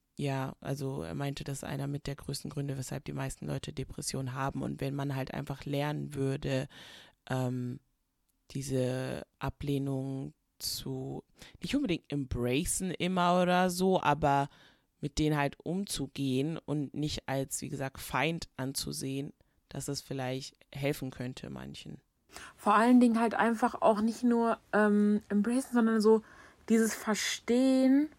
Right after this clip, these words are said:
Speaker 2: dass es nichts unbedingt mit dir zu tun
Speaker 1: Ja,
Speaker 2: haben muss.
Speaker 1: richtig.
Speaker 2: Einfach. Also es ist nicht deine Ablehnung. Jemand lehnt dich ab. Also das ist nicht ein-, ich will nicht sagen, das ist nicht dein Problem, aber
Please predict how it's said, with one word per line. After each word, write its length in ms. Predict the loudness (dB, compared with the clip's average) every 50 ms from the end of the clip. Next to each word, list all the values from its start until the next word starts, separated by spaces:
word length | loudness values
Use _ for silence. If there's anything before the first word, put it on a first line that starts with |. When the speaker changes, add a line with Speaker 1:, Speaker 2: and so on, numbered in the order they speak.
| _ -20 -20 -20 -2 0
Speaker 2:
dass 200 | 2 2 2 0
es 140 | 0 4 6
nichts 360 | 6 6 4 2 -4 -2 2
unbedingt 420 | 4 4 6 6 6 6 6 6
mit 200 | 4 4 4 4
dir 120 | 2 2 2
zu 140 | 2 -2 -2
tun 260 | -2 -2 0 2 4
Speaker 1:
Ja, 260 | 4 4 4 4 4
Speaker 2:
haben 140 | 2 2 0
muss. 320 | -2 -2 -2 -4 -2 -2
Speaker 1:
richtig. 720 | -2 -2 -2 -4 -6 -8 -8 -8 -6 -8 -8 -10 -12 -16 -18 _ _ _ _ 2
Speaker 2:
Einfach. 400 | 2 2 2 2 -2 -4 0 2
Also 220 | 6 6 6 6 6
es 120 | 4 2
ist 200 | 0 -2 -4 -6 -12 _ _ _ _ -2
nicht 200 | -2 -2 -2 -2 6
deine 500 | 10 12 12 12 12 10 10 8 8 6
Ablehnung. 800 | 4 2 0 2 4 6 8 8 8 6 6 6 4 2 -2 -6 _ _ _ _ _ _ _ _ 4 8
Jemand 500 | 10 12 12 12 10 10 8 6 6 10
lehnt 380 | 12 12 12 12 10 8 6
dich 240 | 6 4 4 4 6 8
ab. 220 | 8 8 8 8 8
Also 180 | 8 10 10 8
das 100 | 6 4
ist 200 | 0 -2 -2 -4
nicht 240 | -6 -4 -2 4 6
ein-, 160 | 6 6 6 4
ich 120 | 2 2
will 80 | 2 2
nicht 100 | 4 4
sagen, 120 | 4 4
das 100 | 4 2
ist 120 | 0 0 0
nicht 140 | 0 2 2
dein 160 | 2 2 2
Problem, 540 | -2 -4 -4 0 4 6 6 8 6 6 6 6
aber 340 | 6 8 8 8 6 6